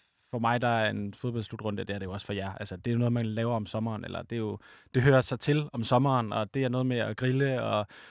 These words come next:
øh, hvad man nu kan finde på, sidde i en park, og alle de der ting. Altså, den der spontanitet, som sommeren også på en eller anden måde ind-, indbyder til, øh, er jo bare væk om vinteren. Det bliver mørkt og så videre. Selvfølgelig kommer,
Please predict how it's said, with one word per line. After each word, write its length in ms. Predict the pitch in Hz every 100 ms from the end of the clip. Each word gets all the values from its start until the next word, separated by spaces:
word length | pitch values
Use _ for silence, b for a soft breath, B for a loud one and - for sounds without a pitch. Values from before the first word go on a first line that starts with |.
| B B B -
øh, 160 | 127 120
hvad 120 | 131
man 120 | 143
nu 80 | 143
kan 120 | 127
finde 160 | 131 117
på, 220 | 147 143
sidde 200 | 139 139
i 40 |
en 80 | 120
park, 360 | 113 123 143 127
og 200 | 110 120
alle 120 | 131
de 80 | 127
der 60 | 117
ting. 300 | - 147 135
Altså, 180 | 110 110
den 280 | - 131
der 160 | 131 117
spontanitet, 800 | - 123 117 135 131 190 170 -
som 200 | 113 110
sommeren 480 | - - 147 147 117
også 360 | 123 - - - _ _ _ _ _ _ _ 143
på 60 |
en 20 |
eller 140 | 139 131
anden 80 | 127
måde 220 | 135 151
ind-, 260 | 170 165 - _ _ _ -
indbyder 420 | 165 151 135 113
til, 360 | - 131 139 127 -
øh, 460 | 117 113 110 110 110 b b b -
er 80 |
jo 60 | 120
bare 220 | 117 123
væk 240 | 139 - -
om 160 | 117 120
vinteren. 420 | 151 113 107 110
Det 60 |
bliver 120 | 120 110
mørkt 300 | 123 151 120
og 60 |
så 100 | 120
videre. 180 | 120 123
Selvfølgelig 360 | 120 143 160 -
kommer, 360 | 123 113 104